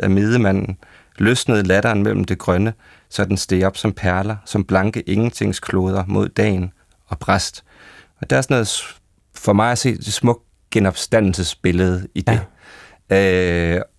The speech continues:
Speaker 1: og det er jo sådan oplagt at tænke på midemanden som et billede på, øh, menneskefiskeren, altså Kristus. Altså, det, det, det,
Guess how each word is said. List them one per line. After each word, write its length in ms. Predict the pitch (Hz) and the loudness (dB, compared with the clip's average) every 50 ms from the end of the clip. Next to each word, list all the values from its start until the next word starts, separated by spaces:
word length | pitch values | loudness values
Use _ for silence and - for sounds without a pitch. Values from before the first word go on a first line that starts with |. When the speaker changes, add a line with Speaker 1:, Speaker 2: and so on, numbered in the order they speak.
| _ - | _ -8
Speaker 1:
og 240 | - 85 95 92 | -2 -2 -2 2
det 60 | 101 98 | 2 2
er 20 | |
jo 60 | 98 | 2
sådan 200 | 95 107 98 101 - | 2 2 2 0 2
oplagt 380 | - - 101 - 104 92 85 - | 0 0 0 2 0 0 0 -4
at 60 | 87 | -6
tænke 240 | - - 101 104 - | -2 -2 -2 -2 0
på 100 | - 107 | 0 2
midemanden 540 | 98 98 101 104 110 110 92 87 85 82 | 2 2 2 2 2 0 0 0 0 -2
som 160 | 80 - 92 87 | 0 0 -2 -2
et 100 | 80 - | -2 -2
billede 260 | - 92 90 98 95 | -2 0 0 0 -2
på, 260 | - - - 85 76 - - - - - - - - _ _ _ _ _ - - | 0 -2 -2 -2 -2 -4 -12 -20 -20 -20 -20 -20 -20 _ _ _ _ _ -4 -2
øh, 340 | 87 80 76 76 76 76 76 | 0 0 2 2 0 0 2
menneskefiskeren, 800 | 80 85 95 95 - 95 - - 85 80 - - - 85 80 82 | 2 2 2 0 0 -4 -2 -2 -2 -2 -2 0 0 0 2 2
altså 200 | 82 80 80 92 | 0 0 0 -2
Kristus. 460 | 85 - - 87 - - - 80 - - | -2 0 -2 -2 -2 -2 -6 -6 -6 -4
Altså, 220 | 73 87 87 95 | -4 -2 -2 0
det, 240 | - - 92 85 - | 0 0 -4 -2 0
det, 240 | 98 95 85 - - | -2 -2 -2 -2 -2
det, 140 | 98 90 | -2 -2